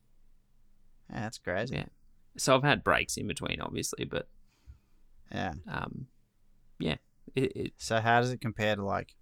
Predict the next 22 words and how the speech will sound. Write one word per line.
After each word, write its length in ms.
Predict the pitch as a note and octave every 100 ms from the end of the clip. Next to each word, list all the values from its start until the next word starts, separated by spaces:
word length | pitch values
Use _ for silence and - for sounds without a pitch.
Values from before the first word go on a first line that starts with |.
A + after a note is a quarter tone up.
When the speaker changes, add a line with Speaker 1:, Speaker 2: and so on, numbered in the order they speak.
| -
Speaker 1:
push-ups? 580 | G#2 - - - - - _ _ _ _ -
Speaker 2:
It's 340 | G2+ - -
just 320 | - G#2 F#2+ C#2+
as 120 | D#2+ - -
good 180 | G#2+ C#3+
as 100 | D3
push-ups. 640 | - - - - - - - - - _ _ _ - - -
Speaker 1:
Yeah, 200 | G3+ C3+
there 140 | A2
you 60 | C3
Speaker 2:
If 120 | -
Speaker 1:
go. 60 | -
Speaker 2:
not, 220 | B2 F2+
Speaker 1:
That's 120 | - C#3
Speaker 2:
if 80 | C3+
Speaker 1:
awesome. 120 | D3+
Speaker 2:
not 200 | B2+ -
better, 260 | B2 C3+ A2+
because 340 | A2+ B2 A2+
you 80 | A#2
do 240 | A#2+ A#2+
more 640 | A2 A2+ A#2+ A2 G#2+ G#2